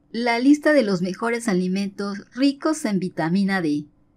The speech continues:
Te doy la bienvenida a ver este video y quédate hasta el final, ya que vamos a ver algunos alimentos ricos en vitamina D que incluyen pescados grasos,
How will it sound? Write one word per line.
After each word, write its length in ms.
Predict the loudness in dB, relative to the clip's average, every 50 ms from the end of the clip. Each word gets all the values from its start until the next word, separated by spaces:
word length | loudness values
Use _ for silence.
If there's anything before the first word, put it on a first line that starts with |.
| _ _ _ _ _ _ _ _ _ _ _ _ _ _ _ _ _ _ _ _ _ _ _ _ _ _ _ _ -2
Te 80 | 2 4
doy 140 | 4 6 6
la 100 | 6 6
bienvenida 560 | 6 4 4 4 2 0 -2 0 0 2 2
a 220 | 2 0 -2 -2 0
ver 160 | 0 -2 -4
este 240 | -4 -2 2 4 4
video 400 | 4 4 4 2 2 0 -2 -2 -6 -18 _ _ -2
y 140 | -2 -2 2
quédate 420 | 4 6 6 6 6 4 4 2
hasta 220 | -2 -2 -2 -2
el 80 | -2 0
final, 420 | 0 0 0 0 -2 -4 -6 -10 -16 _ _ _ _ _ _ _ _ -2
ya 160 | 0 0 0
que 160 | 0 0 -2
vamos 280 | 0 0 -2 -2 -2 -2
a 100 | -2 0
ver 220 | 0 -2 -4 -6 -10 -18 -20 _ -2
algunos 440 | 2 4 6 8 10 10 8 8 6
alimentos 540 | 4 2 2 0 -2 -4 -6 -4 -4 -4 -2
ricos 400 | 0 -2 -2 -2 -2 -2 -2 -2
en 120 | -2 0
vitamina 600 | 0 -2 -2 -2 -2 -2 -2 -2 -2 -2 -4 -2
D 420 | -2 -2 -2 -4 -6 -8 -12 _ _ _ _ _ _ _ -6
que 100 | -2 -2
incluyen 840 | -2 -2 -2 -2 2 6 8 8 8 6 4 0 -2 -4 -6 -8 -10 _ _ _ _ _ _ _ _ _ _ _ _ _ _ _ _ _ _ _ _ _ _ _ _ _ _ _ _ _ _ _ _ _ _ _ _ _ _ _ _ _ _ _ _ _ _ _ _ _ _ _ _ _ _ _ _ _ _ _ _ _
pescados 800 | 0 0 0 0 -2 -8 -6 -2 0 0 0 0 0 -2 -4 -2
grasos, 720 | -2 0 0 0 0 -2 -6 -8 -10 -10 -10 -12 -16 -20